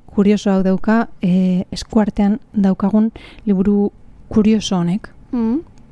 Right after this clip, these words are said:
Speaker 2: ilustrazioa ere horrelakoxea da. Arrautza bat dago, aloe vera bat, bota batzuk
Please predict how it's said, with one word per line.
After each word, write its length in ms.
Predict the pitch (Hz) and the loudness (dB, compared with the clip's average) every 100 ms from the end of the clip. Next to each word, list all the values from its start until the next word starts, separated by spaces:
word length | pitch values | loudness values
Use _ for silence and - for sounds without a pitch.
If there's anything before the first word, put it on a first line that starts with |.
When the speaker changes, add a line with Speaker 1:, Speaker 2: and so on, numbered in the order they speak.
| - | -4
Speaker 2:
ilustrazioa 640 | 220 233 - 220 - 208 | -2 -2 -2 -4 -2 -2
ere 260 | 202 214 - - - | 0 -2 -6 -12 -10
horrelakoxea 840 | 202 202 214 185 - 185 - 185 175 | -6 -4 -4 -4 -8 -10 -6 -6 -4
da. 180 | 196 330 - - - - - - - - - - - - | -4 -6 -14 -20 -20 -20 -20 -20 -20 -20 -20 -16 -16 -6
Arrautza 460 | 208 208 196 202 | -2 -2 -2 -4
bat 140 | 190 185 | -4 -6
dago, 340 | 185 262 403 - - - - - - - - - - - - | -4 -4 -4 -8 -18 -18 -20 -20 -20 -20 -20 -20 -20 -16 -4
aloe 320 | 214 202 196 | 0 0 0
vera 220 | 185 196 | -2 -2
bat, 300 | 220 381 - - - - - - - - - - - - - | -2 -2 -8 -20 -20 -20 -20 -20 -20 -20 -20 -20 -20 -20 -8
bota 440 | 202 185 202 220 214 | -4 -2 -2 -2 -2
batzuk 460 | 202 - - 214 | -2 -6 -6 -6